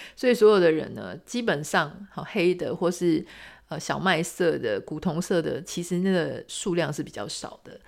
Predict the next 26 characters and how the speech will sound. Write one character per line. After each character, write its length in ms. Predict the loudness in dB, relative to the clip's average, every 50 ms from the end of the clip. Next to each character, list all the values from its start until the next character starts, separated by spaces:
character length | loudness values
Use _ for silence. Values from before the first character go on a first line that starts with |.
| -20 -20 -20 -20
所 180 | -6 0 2 2
以 120 | 2 4
这 120 | 2 2 4
种 220 | 4 4 2 2
你 100 | 0 0
光 200 | 2 2 2 4
是 60 | 2 2
看 200 | 2 0 0 -2
粉 340 | -2 0 0 0 0 0 -2
底， 140 | -4 -6 -6
它 160 | -2 -2 4
就 280 | 6 6 6 6 4 2 -2 -8 _ _
需 240 | -14 -14 -10 -2 2
要 180 | 4 4 4 2
因 240 | 0 -2 -2 -2 -2
应 200 | -2 -2 -2 -2
不 140 | -2 -4 -4
同 280 | -2 -2 -4 -4 -2
的 140 | -2 -4 -4
国 240 | -2 -2 -2 -2 -2
家、 240 | 0 0 0 0 0
不 100 | 0 0
同 160 | -2 -2 -2
的 120 | -2 -4
民 260 | -4 -4 -6 -8 -10
情， 340 | -10 -8 -8 -8 -8 -8 -12